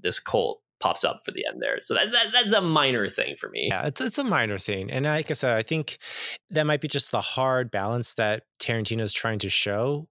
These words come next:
Speaker 2: with this world, where he is really trying to show a world of actors that they're going through this, as well as just this dark undertone of, well, this is the new generation that Hollywood's kind of breeding at the time,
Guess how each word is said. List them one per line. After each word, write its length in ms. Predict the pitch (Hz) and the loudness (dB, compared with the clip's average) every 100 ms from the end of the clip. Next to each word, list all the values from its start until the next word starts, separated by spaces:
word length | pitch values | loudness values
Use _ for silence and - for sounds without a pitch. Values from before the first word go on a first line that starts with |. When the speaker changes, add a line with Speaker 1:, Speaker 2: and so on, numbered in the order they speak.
| - | -8
Speaker 2:
with 280 | 131 110 - | -4 -4 -2
this 360 | 104 92 - | 0 0 0
world, 220 | 104 123 | -2 -2
where 100 | 127 | 0
he 200 | 101 127 | -2 0
is 180 | 123 - | 0 0
really 160 | 131 147 | 0 0
trying 220 | - 123 | 0 -2
to 60 | 113 | 0
show 400 | - 123 113 107 - - - | 0 2 0 -2 -8 -14 -6
a 60 | 117 | -2
world 260 | 117 123 | 0 0
of 80 | 110 | 0
actors 640 | 104 104 - 123 123 117 98 | 0 0 0 0 0 -2 0
that 420 | 101 92 90 - - - - | 0 0 -2 -6 -14 -18 -6
they're 180 | 117 113 | 0 0
going 260 | 104 107 113 | 2 0 0
through 200 | 123 120 | -2 0
this, 200 | 127 127 | 0 0
as 300 | - 110 - | 0 -2 0
well 160 | 117 | 0
as 120 | 117 107 | 0 0
just 360 | 120 107 - | 0 0 0
this 200 | 113 101 | 0 0
dark 560 | 110 98 107 110 117 - | 0 -4 0 0 0 -2
undertone 580 | 117 117 117 - 104 101 | -2 0 0 0 -2 0
of, 300 | 98 90 - - _ - | -2 -4 -8 -16 _ -4
well, 340 | 107 98 101 _ _ _ _ | -2 0 -4 _ _ _ _
this 160 | 117 - | 0 2
is 160 | 104 98 _ - | 2 -2 _ -4
the 80 | |
new 160 | 107 107 | -2 0
generation 500 | 110 101 104 104 104 | 0 0 0 0 0
that 140 | 98 | -2
Hollywood's 400 | 95 110 104 98 | 0 0 0 -2
kind 180 | - 107 | -2 -2
of 80 | 98 | -2
breeding 380 | 87 101 120 87 | -2 -2 -2 -4
at 100 | 82 | -4
the 80 | - | -2
time, 260 | - 92 | -2 -2